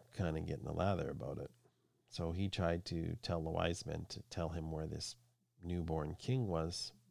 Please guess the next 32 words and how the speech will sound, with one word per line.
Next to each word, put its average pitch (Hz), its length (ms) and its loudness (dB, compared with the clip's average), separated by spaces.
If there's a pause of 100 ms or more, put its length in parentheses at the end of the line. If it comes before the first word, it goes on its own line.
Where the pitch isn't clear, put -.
(120)
and 82 100 -6
of 87 80 -8
course - 260 -4
Herod 92 280 4
was 82 140 -4
gonna 73 260 -4 (240)
kill 87 220 2
him. - 160 -2 (960)
But 110 220 6
the 117 200 6
wise 131 360 6
men 131 180 6
were 98 240 4 (840)
told 113 280 6
in 95 60 6
a 90 80 6
dream 92 440 4
to - 120 -8
take 92 180 -2
a 85 60 0
different 82 320 -4
route 82 200 -2
home. 87 320 -4 (2500)
So - 80 2
that's 135 240 4
the - 80 0
simple 110 360 2
version 90 380 -2
of 85 80 -2
the 101 80 -6
Christmas - 400 -8
story 82 420 -6